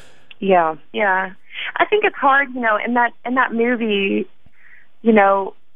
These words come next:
Speaker 2: I identified with all of those women in their, you know, in their,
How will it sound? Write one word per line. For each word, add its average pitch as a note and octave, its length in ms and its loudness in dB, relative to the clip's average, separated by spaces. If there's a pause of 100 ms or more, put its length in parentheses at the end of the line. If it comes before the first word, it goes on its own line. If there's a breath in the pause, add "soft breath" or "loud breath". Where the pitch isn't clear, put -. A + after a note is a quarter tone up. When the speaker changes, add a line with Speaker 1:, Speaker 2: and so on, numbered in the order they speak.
(280)
Speaker 2:
I G3 480 2 (120)
identified G3+ 760 2
with F#3+ 180 -4
all F#3+ 280 4
of F#3+ 100 -12
those F3+ 460 2 (220)
women F#3+ 720 2
in F#3 200 2
their, F3 640 4 (480)
you G3+ 120 -4
know, F3+ 180 4
in F#3+ 140 -2
their, F3 200 4